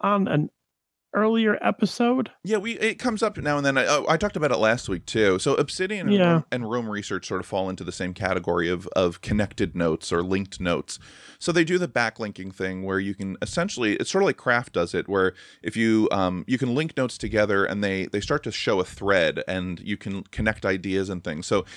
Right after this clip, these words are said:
Speaker 2: it's not l-, for the, the quick information that you wanna hold on to, like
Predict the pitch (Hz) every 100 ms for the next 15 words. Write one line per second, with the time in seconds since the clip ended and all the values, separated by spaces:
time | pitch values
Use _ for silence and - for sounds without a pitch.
0 | - - - 151 151 - - - 123 110
1 | 98 - 104 - 104 - 139 - 107 107
2 | 101 104 104 92 98 92 92 95 95 92
3 | 92 98 90 87 87